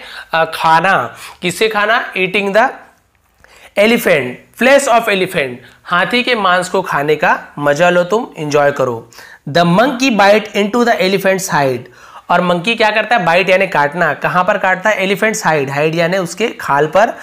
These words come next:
अ, हाथी के खाल को वो काटता है। "And tore it open," और उसे फाड़ देता है। टोर करना, देखिए नया सीखने को मिला, टोर यानी होता है फाड़ना, टी ओ आर ई, टोर यानी फाड़ना,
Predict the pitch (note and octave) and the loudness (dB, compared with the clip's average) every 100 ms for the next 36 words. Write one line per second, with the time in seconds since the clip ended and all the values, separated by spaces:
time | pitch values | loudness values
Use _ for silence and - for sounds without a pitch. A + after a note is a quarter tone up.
0 | - - - - - D#3+ E3+ E3+ C4 C#4 | -18 -16 -6 -2 0 0 -2 0 -2 0
1 | C4 - F#3 F3 F3+ F#3 G3 C#4+ - - | -4 0 2 2 0 0 2 2 -2 -14
2 | - E3+ D#3+ - A#3+ G#3 G#3+ G#3+ - - | -2 0 0 2 2 4 2 -2 -16 -20
3 | - _ _ A#3 C4 C4+ - A#3+ A#3+ A#3+ | -20 _ _ 2 2 2 2 4 4 4
4 | A3 F3 F3+ D3+ A#2+ - - F#3 G3+ A#3 | 0 2 0 0 -4 -6 0 2 2 2
5 | A#3 - - - E3+ F3 D#3 D#3 D3 C#3+ | 0 -2 -8 2 4 4 4 2 0 0
6 | E3 G3 G3 F#3+ E3 C#3+ C#3 D#3+ D3+ D#3+ | 0 0 0 -2 -2 -4 -4 -2 -2 -2
7 | D#3 D#3 E3+ F3+ D#3+ E3 E3 D#3+ D#3+ G3 | -4 -4 -4 -4 -2 0 0 -2 -2 -2
8 | F#3+ C3+ C#3+ D3 B2+ D#3+ D#3+ D3+ D3 A3 | -2 -2 0 -2 -4 -4 0 0 0 -6
9 | - - - - F#3+ F3 D#3+ F#3+ D#3 C#3+ | -12 -20 -10 -2 2 2 2 0 0 0
10 | D3+ G#3+ | 0 -2